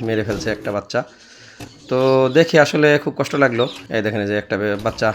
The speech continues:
আনার সাথে সাথেই আসলে ওরা খাঁচা থেকে বের হয়ে যায়,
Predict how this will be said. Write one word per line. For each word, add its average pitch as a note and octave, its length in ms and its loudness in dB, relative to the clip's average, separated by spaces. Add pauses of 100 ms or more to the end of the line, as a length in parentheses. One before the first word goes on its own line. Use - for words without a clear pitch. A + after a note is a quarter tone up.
আনার C3+ 180 0
সাথে - 260 -4
সাথেই B2+ 300 -2 (600)
আসলে E3 460 6
ওরা D#3+ 240 6
খাঁচা D3+ 280 0
থেকে D3+ 400 2
বের D3 200 4
হয়ে C#3+ 160 4
যায়, B2 200 2